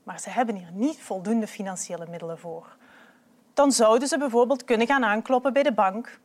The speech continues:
voor een lening. Maar ze zouden ook kunnen beslissen om een deel van hun onderneming te gaan verkopen aan het publiek, aan kleine spaarders zoals u en ik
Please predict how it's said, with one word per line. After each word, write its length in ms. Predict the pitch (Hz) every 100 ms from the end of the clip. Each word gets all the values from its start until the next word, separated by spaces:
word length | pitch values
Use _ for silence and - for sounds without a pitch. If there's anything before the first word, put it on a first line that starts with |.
| _
voor 200 | 269 269
een 140 | 269
lening. 420 | 196 185 185 240 - _ _ _ _ _ _ _
Maar 200 | 196 185
ze 100 | 180
zouden 280 | 202 175 -
ook 320 | 208 269 - - - _ -
kunnen 220 | 214 180
beslissen 560 | 170 - 220 269 302 277 _
om 140 | -
een 140 | 175 160
deel 320 | 233 285 349
van 180 | 269 262
hun 120 | 254
onderneming 600 | 226 220 190 202 208 208
te 80 | 208
gaan 180 | 185 175
verkopen 580 | - - 240 220 - -
aan 140 | 185
het 140 | 180
publiek, 560 | - 170 196 247 - - _ _ _
aan 160 | - 165
kleine 320 | - 190 190
spaarders 680 | 175 - 165 214 240 220 - - -
zoals 360 | - 214 180 -
u 160 | 220
en 140 | 196 170
ik 440 | 202 247 - -